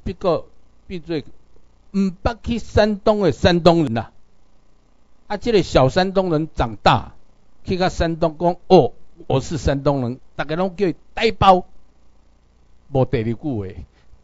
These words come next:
<laughs> “台胞”啊，“呆包”，那你那山东人？伊思想是台湾思想，吼，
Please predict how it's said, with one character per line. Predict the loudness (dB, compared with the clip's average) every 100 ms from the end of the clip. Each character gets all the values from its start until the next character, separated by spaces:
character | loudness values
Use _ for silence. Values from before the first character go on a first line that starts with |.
| -14 -14 -14 -20 -18 -12
<laughs> | -12 -14 -10 -2
“台 | 0 0
胞” | -2 -2 -2
啊 | -4
，“呆 | -6 -4
包”， | 2 2 2 -2 -20 -20 -20 -20 -18 -4
那 | 2 2
你 | 4
那 | 4 4
山 | 2 2 2
东 | 2 0
人？ | -4 -10 -20 -20 -20 -20 _ -18
伊 | -6 -4
思 | 2 2
想 | 4 4
是 | 4
台 | 2 2
湾 | 2 2
思 | 0 2
想， | 4 2 -2 -16 -6
吼， | -2 -2 -4